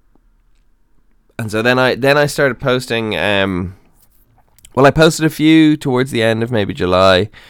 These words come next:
Posted, like, some sort of stupid, like, fake art tutorials, and they did two or three times as well as my normal TikToks were doing. Not that they did amazing, but, like, I could tell there was something there. So then I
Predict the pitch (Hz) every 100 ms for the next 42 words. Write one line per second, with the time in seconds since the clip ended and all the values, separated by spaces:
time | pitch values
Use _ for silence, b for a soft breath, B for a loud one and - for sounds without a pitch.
0 | B B B B B - 120 113 95 -
1 | 104 - 117 101 110 101 90 - - 95
2 | 95 90 85 78 - - 76 78 85 -
3 | - - 82 78 87 78 82 82 80 78
4 | - 104 92 98 98 87 90 78 - -
5 | _ _ _ _ _ _ - - 113 104
6 | 104 98 98 98 95 90 87 85 95 95
7 | 90 92 85 85 85 - 90 - 101 101
8 | 104 113 127 120 117 107 98 90 87 82
9 | 82 107 117 117 - 95 87 - _ _
10 | - _ - - 104 98 - 107 92 92
11 | 90 - 95 87 76 76 90 110 95 87
12 | 82 69